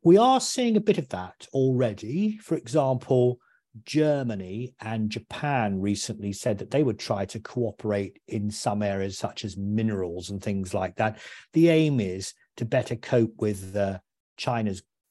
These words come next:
growing influence, so China wouldn't suddenly cut off supplies of these important goods and, and, and Germany could turn to Japan or vice versa for them. That's the plan.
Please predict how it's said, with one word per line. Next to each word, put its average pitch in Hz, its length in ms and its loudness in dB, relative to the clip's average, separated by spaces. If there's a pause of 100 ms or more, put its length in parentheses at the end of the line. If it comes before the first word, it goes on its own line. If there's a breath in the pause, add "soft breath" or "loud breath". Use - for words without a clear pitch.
(200)
growing 123 460 4
influence, 107 640 -6
so 117 160 4
China 113 360 0
wouldn't 104 220 -2
suddenly 107 280 -4
cut - 420 -2
off 104 180 0
supplies 95 720 -2 (360 loud breath)
of 104 100 -4
these 104 220 0
important 98 680 -4
goods 92 340 -4
and, 98 240 -6
and, 98 220 -4 (240 loud breath)
and 104 200 -2
Germany 101 380 0
could - 180 -10 (160)
turn 104 280 -2
to - 100 -14
Japan 95 460 -8
or 92 100 -4
vice 98 320 -6
versa 107 480 0
for - 320 -12
them. 113 220 -12 (360 loud breath)
That's 214 200 2
the - 120 -8
plan. 127 680 -2